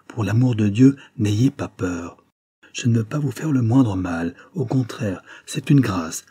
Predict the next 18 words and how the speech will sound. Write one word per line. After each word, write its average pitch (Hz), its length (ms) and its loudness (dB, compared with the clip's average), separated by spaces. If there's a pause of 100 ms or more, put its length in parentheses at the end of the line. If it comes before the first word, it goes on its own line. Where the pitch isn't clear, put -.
(140)
que 107 100 -2
je 95 120 -2
viens 92 200 0
implorer 92 400 -4
de 95 80 0
vous. » 92 300 -4 (1400)
La 98 100 0
vieille 104 300 2
le 113 100 0
regardait 95 400 0
en 104 80 2
silence, 98 580 -2 (200)
comme 98 120 -4
si - 140 -2
elle 110 100 6
ne 101 60 8
comprenait 107 480 4
pas. 90 320 -6